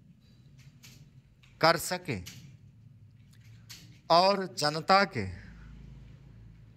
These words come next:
कष्ट दूर नहीं हुए। इन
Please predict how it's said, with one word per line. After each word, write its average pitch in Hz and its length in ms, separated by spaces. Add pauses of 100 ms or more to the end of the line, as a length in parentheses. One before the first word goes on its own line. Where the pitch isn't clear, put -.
(260)
कष्ट 175 340 (1160)
दूर 165 520
नहीं 135 680 (1700)
हुए। 151 240 (2750)
इन 214 160